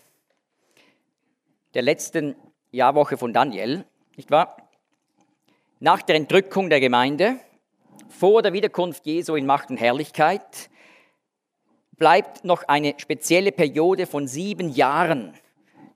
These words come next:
die in Daniel neun vorausgesagt worden ist. Und diese sieben Jahre zerfallen in dreieinhalb und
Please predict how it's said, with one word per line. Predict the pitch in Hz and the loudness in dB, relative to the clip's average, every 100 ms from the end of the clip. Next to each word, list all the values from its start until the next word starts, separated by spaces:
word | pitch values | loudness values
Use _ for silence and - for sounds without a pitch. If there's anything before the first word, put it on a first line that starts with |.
| - | -12
die | 139 | -4
in | |
Daniel | 131 131 143 | 2 2 2
neun | 127 135 143 | 2 2 2
vorausgesagt | 135 117 117 - 117 107 101 - - - | -2 -2 -2 -4 -2 -2 -2 -10 -16 -4
worden | 117 - | -4 -4
ist. | 78 78 - - - _ _ _ _ _ _ | -8 -12 -16 -20 -20 _ _ _ _ _ _
Und | - 147 - _ | -8 -6 -8 _
diese | - 202 220 | -8 -4 -2
sieben | 180 226 196 143 | -2 -4 -4 0
Jahre | 147 160 185 | 2 4 0
zerfallen | - 170 - 156 175 165 156 | 0 -2 2 2 2 -2 -4
in | 151 131 | -8 -6
dreieinhalb | 135 143 180 208 185 165 202 220 - - - _ _ _ | 0 2 2 0 0 2 2 0 -4 -20 -20 _ _ _
und | 175 185 190 - | -4 -4 -6 -12